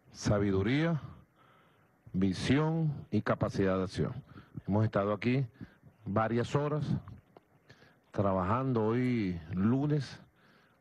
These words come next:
desde temprano, con, eh, líderes de base del movimiento popular,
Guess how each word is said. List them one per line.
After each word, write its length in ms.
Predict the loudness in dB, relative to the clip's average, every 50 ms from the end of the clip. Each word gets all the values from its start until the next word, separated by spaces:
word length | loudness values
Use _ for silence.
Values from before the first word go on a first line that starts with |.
| _ _ _ _ _
desde 220 | -4 -2 -2 0
temprano, 720 | 0 0 -2 0 0 0 0 0 0 0 0 0 -2 -4 -8 -14 -20 -20 -20 -20 -20 -20 -20 _ _
con, 460 | 0 2 2 2 2 2 2 2 0 -2 -4 -10 -18 -20 -20 _ _ _ _ _ -16
eh, 40 | -16 -16 -14 -16 -16 -14 -12 -6
líderes 560 | -2 0 2 2 2 2 0 0 0 0 0
de 120 | 0 0 0
base 500 | 0 0 -2 -2 -2 -2 -2 0 0 -2 -4 -8 -14 -20 -20 -20 _ -20 -20 -20 -20 -20 -20 -20 -12 -2
del 220 | 0 0 2 2
movimiento 480 | 2 2 2 2 2 2 2 0 0 -2
popular, 720 | -2 0 2 2 2 4 4 2 2 0 -2 -4 -6 -8